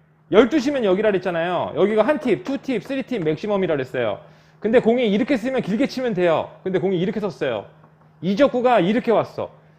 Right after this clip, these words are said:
그래서 이렇게 치기가 부담스러워서 우리는 일루 공략을 할 거예요. 일루. 이렇게 짧게 공략을 할 건데, 자, 여기 자리가 아까 어디라 그랬어요? 제가 무팁, 완팁, 투팁, 쓰리팁이라 그랬어요. 그쵸? 쓰리팁.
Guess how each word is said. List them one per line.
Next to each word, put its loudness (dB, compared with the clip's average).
그래서 6
이렇게 4
치기가 -2
부담스러워서 0
우리는 2
일루 4
공략을 0
할 -4
거예요. -2
일루. -2
이렇게 -2
짧게 2
공략을 0
할 -2
건데, -2
자, 4
여기 6
자리가 2
아까 2
어디라 4
그랬어요? -4
제가 -4
무팁, -2
완팁, -4
투팁, -6
쓰리팁이라 -2
그랬어요. -2
그쵸? -4
쓰리팁. -2